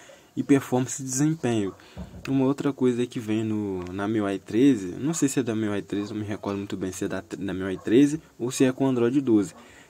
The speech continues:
que é essa barra Edge aqui do lado, né? Essa barrinha, ela costumava aparecer somente no Game Booster,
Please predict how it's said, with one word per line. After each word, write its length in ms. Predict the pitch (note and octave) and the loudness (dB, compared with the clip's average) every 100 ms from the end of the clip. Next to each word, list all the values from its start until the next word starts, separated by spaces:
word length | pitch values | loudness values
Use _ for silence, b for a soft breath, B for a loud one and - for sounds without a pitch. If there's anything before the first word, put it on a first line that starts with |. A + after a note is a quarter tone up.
| _ | _
que 80 | - | -4
é 40 | |
essa 220 | A2+ - A#2 | -2 -2 0
barra 380 | A2 B2 C#3 - | 2 2 -2 0
Edge 460 | A2+ A2 G#2+ A2+ | 2 2 0 -2
aqui 180 | A2 A2 | -2 -4
do 140 | A2+ | -2
lado, 360 | A#2+ F2+ E2+ E2 | 2 2 0 -4
né? 200 | E2+ E2 B B B B B B | -6 -8 B B B B B B
Essa 200 | A2 - | -8 -4
barrinha, 520 | A2+ A2+ G#2+ C#3 D3 G#2+ | 0 0 2 2 4 2
ela 120 | A2 | -4
costumava 520 | - - A2 G#2+ G2+ | -4 -2 -2 -2 -4
aparecer 440 | A#2 A2 A2 A#2+ A#2 | -2 -2 0 -4 -4
somente 640 | - C#3 C3 G#2 A2 - | -4 0 0 0 -2 -2
no 100 | C#3 | 0
Game 260 | A#2+ B2 C#3 | 2 4 4
Booster, 500 | G#2+ G2+ F2+ - | 4 0 0 -8